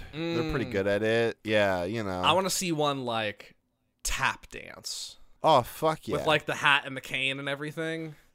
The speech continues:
Speaker 1: Yeah, hello, my baby. Hello, my honey.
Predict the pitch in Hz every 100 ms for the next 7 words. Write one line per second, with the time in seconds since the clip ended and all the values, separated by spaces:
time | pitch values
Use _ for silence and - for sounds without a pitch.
0 | _ 143 147 139 214 220 247 214 214 214
1 | 226 226 208 247 180 180 180 202 175 180
2 | - 208 196 220